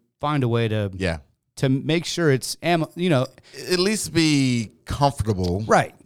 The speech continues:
Speaker 2: Until we can get the fuck out.
Speaker 1: Right.
Speaker 2: Yeah.
Speaker 1: Yeah. Y-, uh, but some people aren't like us, you
Speaker 2: Yeah.
Speaker 1: know, and, um, so that's
Speaker 2: We're some charismatic motherfuckers.
Speaker 1: <laughs> Yeah, n-,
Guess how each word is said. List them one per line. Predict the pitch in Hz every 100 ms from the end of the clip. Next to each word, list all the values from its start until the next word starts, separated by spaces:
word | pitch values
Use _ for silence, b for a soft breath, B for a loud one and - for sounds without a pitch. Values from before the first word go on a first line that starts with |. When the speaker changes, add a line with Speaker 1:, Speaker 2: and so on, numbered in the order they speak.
| -
Speaker 2:
Until | 117 113 110
we | 107
can |
get | 101
the | 101
fuck | 95 87
out. | 82 - _ _ -
Speaker 1:
Right. | 143 92 - -
Speaker 2:
Yeah. | 196 170 -
Speaker 1:
Yeah. | 139 95 - -
Y-, | 147 147
uh, | 147 135 131
but | 117 233
some | - 240
people | 254 233
aren't | 240
like | 247 247
us, | 175 107 -
you | 120
Speaker 2:
Yeah. | 131
Speaker 1:
know, | 175
and, | 156 127 117 -
um, | 127 123 120 113
so | - 175
that's | 208 202 - -
Speaker 2:
We're | 269
some | 285
charismatic | 208 190 180 165 151 131
motherfuckers. | 123 127 123 165 - -
Speaker 1:
<laughs> | 180
Yeah, | 185 117
n-, | 107 127